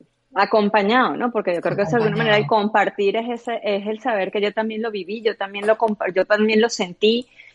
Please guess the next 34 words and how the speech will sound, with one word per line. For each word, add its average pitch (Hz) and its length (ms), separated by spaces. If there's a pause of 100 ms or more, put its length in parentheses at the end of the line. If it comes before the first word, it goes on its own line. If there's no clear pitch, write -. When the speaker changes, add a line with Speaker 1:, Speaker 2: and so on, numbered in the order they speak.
(180)
Speaker 1:
Yo 202 100
siempre 226 360
les 233 140
digo 196 200
a 208 40
mis 240 220
hijos, 208 220
"Yo, 208 320
yo 233 380
pasé 269 280
por 294 180
eso, 196 300
yo, 175 320
yo 208 140
sé 233 180
lo 262 120
que 320 100
tú 220 120
sientes, 196 640
yo 185 120
sé 208 420 (280)
lo 254 140
que 208 140
te - 80
está 185 240
pasando, 175 600
yo 160 200
también 208 320
lo 220 80
experimenté". 165 760
Entonces, 147 380
de 202 80
alguna 160 260
manera, 175 400